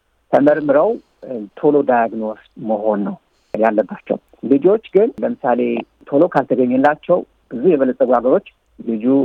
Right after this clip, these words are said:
በተወለደ በማግስቱ ከሚመረመሩ ምርመራዎች አንዱ ይሄ ነው እና ልጆች ትምህርት ቤት ይላካሉ፣ መማር አይችሉም፣ ወይም ደግሞ የትምህርት አቀባበል ሁኔታቸው በጣም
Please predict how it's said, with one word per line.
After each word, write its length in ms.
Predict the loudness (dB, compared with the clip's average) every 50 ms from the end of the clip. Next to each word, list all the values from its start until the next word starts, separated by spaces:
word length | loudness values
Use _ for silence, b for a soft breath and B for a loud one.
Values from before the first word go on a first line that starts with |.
| -2
በተወለደ 460 | -4 -8 -8 -4 -2 0 2 2 2 2
በማግስቱ 580 | 2 2 2 2 2 0 -2 -8 -14 -4 _ 2 2 2 0
ከሚመረመሩ 680 | -2 -2 0 2 2 2 2 2 2 2 2 0 0 -2
ምርመራዎች 500 | -4 -4 -4 -2 0 2 2 2 0 -2 -8 -6
አንዱ 260 | -2 -2 0 0 0 -2 -2
ይሄ 140 | -2 -4 -4 -6
ነው 120 | -10 -10 -12 _ _
እና 200 | -8 -2 0 0
ልጆች 260 | 0 2 2 0 0 -2 _ _ _ -12
ትምህርት 240 | -6 -2 -2 -2 0
ቤት 160 | 0 -2 -2 -2
ይላካሉ፣ 480 | -2 0 0 0 2 0 0 0 2 2 2 0 0 -4 -8
መማር 300 | -10 -8 -6 -4 -2 -2
አይችሉም፣ 460 | -2 -4 -4 -4 -2 -2 -2 -2 -4 -10 -12 -8
ወይም 240 | -8 -6 -6 -8
ደግሞ 260 | -8 -10 -10 -6 -2 0 2 0 0 -2 _ _ _ _ _ _ _ -6
የትምህርት 360 | -6 -4 -2 -2 -2 -2 -2 -2
አቀባበል 460 | -4 -4 0 0 2 2 2 0 0
ሁኔታቸው 420 | -2 -6 -6 -8 -10 -4 -4 -2 -2
በጣም 340 | -2 -2 -4 -6 -4 -4